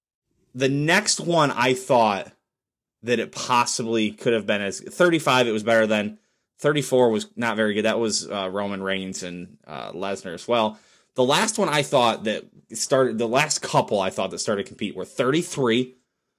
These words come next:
That was in Orlando. That was main evented by Reigns and The Undertaker, which was kind of a rough match. But there were some good matches in there. Uh, Brock Lesnar and Goldberg was a fun match.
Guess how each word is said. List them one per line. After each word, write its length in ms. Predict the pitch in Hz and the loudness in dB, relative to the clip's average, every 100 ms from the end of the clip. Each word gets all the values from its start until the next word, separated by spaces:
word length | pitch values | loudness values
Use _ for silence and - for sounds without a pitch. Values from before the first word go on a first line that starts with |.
| _ _ - | _ _ -6
That 140 | 127 | 0
was 140 | 151 151 | 0 2
in 80 | 156 | 4
Orlando. 760 | 131 113 117 117 107 92 92 | 6 6 4 4 2 0 -2
That 220 | 92 117 | -2 0
was 160 | 147 131 | 0 0
main 220 | 143 139 | 2 2
evented 360 | 123 117 113 101 | 2 2 0 -2
by 480 | 101 98 95 95 - _ _ _ _ _ _ - | -2 -2 -2 -6 -12 _ _ _ _ _ _ -4
Reigns 720 | 113 117 113 110 107 - - _ _ | 0 2 2 2 0 -4 -8 _ _
and 420 | 107 101 98 92 | -8 -6 -6 -6
The 120 | 101 104 | -6 -4
Undertaker, 680 | 107 104 92 98 90 95 78 | -2 -2 -2 -4 -6 -8 -8
which 400 | 98 101 - - | -8 -8 -8 -6
was 200 | 113 98 | -6 -6
kind 280 | - 104 101 | -4 -4 -2
of 80 | 92 | -4
a 60 | |
rough 280 | 90 92 - | -6 -6 -6
match. 300 | 95 90 - | -8 -8 -6
But 80 | 120 | 0
there 100 | 170 | 2
were 60 | |
some 180 | - 170 | 2 0
good 160 | 147 139 | 2 2
matches 420 | 131 123 120 107 | 4 0 -2 -4
in 140 | 113 | -2
there. 320 | 113 110 107 - _ _ _ _ | 0 0 -2 -6 _ _ _ _
Uh, 240 | - 67 76 | -14 -12 -12
Brock 360 | 90 117 110 | -4 -2 0
Lesnar 380 | - 117 113 110 | 0 0 2 0
and 100 | 101 | -4
Goldberg 400 | 104 113 113 113 | 2 2 4 2
was 120 | 110 | 0
a 80 | 104 | -2
fun 380 | - - 113 110 | -8 -2 0 2
match. 560 | 107 104 104 - - | 2 0 -4 -8 -14